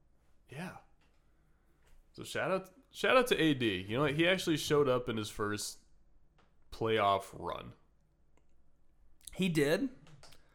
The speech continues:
Speaker 1: He could, he could have been better.
Speaker 2: He could have been, he, so he could have been better.
Speaker 1: But,
Speaker 2: Um,
Speaker 1: but, I mean,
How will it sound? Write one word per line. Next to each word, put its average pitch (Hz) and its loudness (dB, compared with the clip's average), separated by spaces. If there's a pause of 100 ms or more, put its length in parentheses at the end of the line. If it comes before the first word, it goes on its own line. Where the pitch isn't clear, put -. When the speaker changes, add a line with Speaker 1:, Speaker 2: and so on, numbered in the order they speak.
(200)
Speaker 1:
He 143 -2
could, 185 -2
he 180 -2
could 180 2
have 220 -2
been 262 -2
better. 101 4
Speaker 2:
He 170 2
could 208 8
have 196 8
been, 202 4
he, 180 -2 (160)
so - -4
he 175 4
could 175 4
have 202 6
been 190 6
better. 131 2 (200)
Speaker 1:
But, 170 8
Speaker 2:
Um, 151 6
Speaker 1:
but, 165 6
I 143 4
mean, 143 0